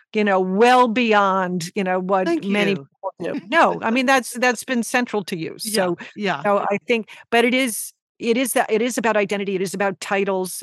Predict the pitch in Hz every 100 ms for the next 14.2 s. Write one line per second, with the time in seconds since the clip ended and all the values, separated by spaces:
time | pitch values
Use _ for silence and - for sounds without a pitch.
0 | 165 160 165 156 170 170 165 156 - -
1 | _ 185 214 214 196 202 190 - 214 208
2 | 208 208 - - 190 180 - _ _ _
3 | 208 202 196 - 185 - 214 208 208 185
4 | 180 - 214 220 214 202 190 190 170 -
5 | 196 180 170 - _ _ - 240 226 262
6 | 254 220 208 233 285 262 - 170 - 185
7 | 185 233 202 226 - 269 349 440 285 165
8 | - 160 180 175 - 175 147 123 _ -
9 | 185 202 262 208 - 233 269 262 - -
10 | _ 247 247 - - 180 185 - 226 240
11 | 226 - - 214 220 214 262 220 240 -
12 | 247 226 226 - 220 208 - 190 175 170
13 | 160 165 175 165 160 - 180 175 269 277
14 | 370 180